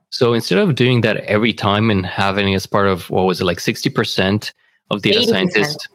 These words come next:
Speaker 1: eighty percent, there you go,
Speaker 2: Eighty percent.
Speaker 1: even more. Wow, so maybe things are going worse, not better.
Speaker 2: <laughs>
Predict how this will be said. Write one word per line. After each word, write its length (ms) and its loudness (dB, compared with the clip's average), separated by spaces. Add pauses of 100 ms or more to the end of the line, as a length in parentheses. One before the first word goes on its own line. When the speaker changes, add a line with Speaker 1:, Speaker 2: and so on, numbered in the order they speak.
(120)
Speaker 1:
eighty 200 0
percent, 420 -4
there 120 2
you 140 0
go, 120 0
Speaker 2:
Eighty 120 2
percent. 60 -2
Speaker 1:
even 100 2
more. 360 2 (640)
Wow, 180 2
so 140 -2
maybe 240 2
things 260 0
are 200 2
going 320 0
worse, 320 -2
not 240 0
better. 180 2
Speaker 2:
<laughs> 440 0